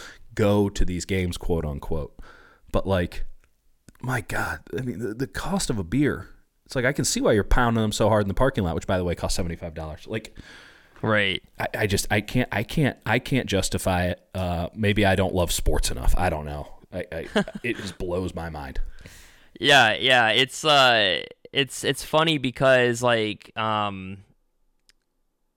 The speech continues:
Speaker 2: I don't know. It's like the N F L, the, the N F L knows that they dominate the news cycle in the offseason. I was thinking about this before we started chatting about
Speaker 1: Yeah.
Speaker 2: how, what was it, two years ago? Um, I remember when the N F L, it was, like, in March.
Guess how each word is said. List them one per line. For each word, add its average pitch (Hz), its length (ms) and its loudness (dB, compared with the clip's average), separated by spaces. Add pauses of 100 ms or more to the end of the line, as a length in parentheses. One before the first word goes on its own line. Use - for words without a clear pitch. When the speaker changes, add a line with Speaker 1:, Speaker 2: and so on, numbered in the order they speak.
(360)
Speaker 2:
I 151 60 0
don't 135 80 2
know. 107 140 -4
It's 110 80 -6
like 131 120 0
the 147 80 -2
N 160 80 2
F 196 200 2
L, 147 280 6
the, 143 140 -2 (160)
the 202 80 4
N 247 60 6
F 269 120 2
L 196 140 8
knows 147 480 4
that 127 140 -2
they 127 160 2
dominate 120 640 0
the 120 60 -4
news 110 220 -2
cycle 131 640 0
in 139 140 2
the 139 80 2
offseason. 110 580 0
I 123 60 4
was 131 100 2
thinking 165 160 0
about 147 160 2
this 139 100 -10
before 143 220 -2
we 139 60 0
started 135 200 0
chatting 147 360 4
about 117 180 2
Speaker 1:
Yeah. 131 60 4
Speaker 2:
how, 120 260 6 (440)
what 117 180 6
was - 20 -6
it, 92 100 -10
two 156 140 -2
years 135 260 4
ago? 147 520 6
Um, 117 320 4
I 127 80 2
remember 156 240 0
when 143 80 0
the 110 80 -2
N 127 80 2
F 143 160 -2
L, 131 180 6
it 95 60 4
was, 131 100 0
like, 135 120 -2
in 120 80 -4
March. 117 540 0